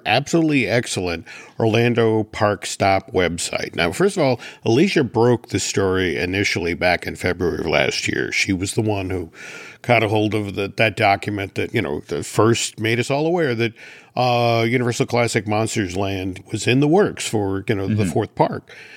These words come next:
Speaker 1: And to, to give her credit, al-, almost a year to that day, she's back with more de-, hyper-detailed information about this new land for Epic Universe Land, that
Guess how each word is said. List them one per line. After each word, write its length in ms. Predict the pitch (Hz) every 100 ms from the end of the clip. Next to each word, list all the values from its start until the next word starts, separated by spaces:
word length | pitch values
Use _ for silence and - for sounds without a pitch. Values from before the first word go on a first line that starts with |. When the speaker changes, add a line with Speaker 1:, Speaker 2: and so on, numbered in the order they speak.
| - -
Speaker 1:
And 680 | 143 143 139 135 131 123 127
to, 180 | 143 143
to 220 | - 143
give 220 | 113 175
her 100 | 214
credit, 420 | 196 208 190 139
al-, 220 | 143 147 -
almost 500 | 143 170 190 185 -
a 100 | 131
year 480 | 95 107 156 208 214
to 300 | - 170 165
that 420 | 143 139 113 110
day, 600 | 131 190 202 101 58 - - - - -
she's 280 | - 135 104
back 360 | 135 123 -
with 360 | 127 117 - 147
more 640 | 120 143 147 135 131 123 -
de-, 120 | 107
hyper-detailed 880 | 101 - 156 156 143 123 120 120 98
information 760 | 101 104 98 104 101 92 82 - - - - - -
about 580 | 107 98 107 98 87 - -
this 220 | 110 113 -
new 140 | 113
land 400 | 107 107 95 98
for 260 | - 107 92
Epic 300 | 110 - 101
Universe 460 | 110 87 80 -
Land, 380 | - 78 80 73
that 220 | 90 85